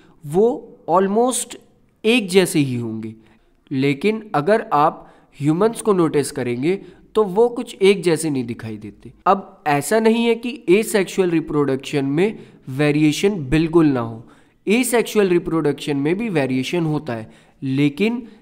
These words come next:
सेक्सुअल रिप्रोडक्शन के कंपैरिजन में वो बहुत कम होता है। और वेरिएशन की वजह से ही कोई भी दो ह्यूमंस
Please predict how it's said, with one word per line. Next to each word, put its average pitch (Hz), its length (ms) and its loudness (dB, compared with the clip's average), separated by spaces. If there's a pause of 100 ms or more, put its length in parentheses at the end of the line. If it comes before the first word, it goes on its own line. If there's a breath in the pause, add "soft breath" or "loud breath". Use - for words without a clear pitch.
सेक्सुअल 175 600 0
रिप्रोडक्शन 151 760 -2
के 196 140 -2
कंपैरिजन 143 840 -2
में 190 160 -2
वो 160 440 -6
बहुत 156 640 2
कम 147 140 0
होता 110 300 -8
है। 104 260 -16
और 190 400 4
वेरिएशन 147 800 2
की 226 160 -2
वजह 160 320 2
से 175 160 0
ही 131 260 -2 (420 loud breath)
कोई 214 240 4
भी 233 180 2
दो 185 280 8
ह्यूमंस 131 580 0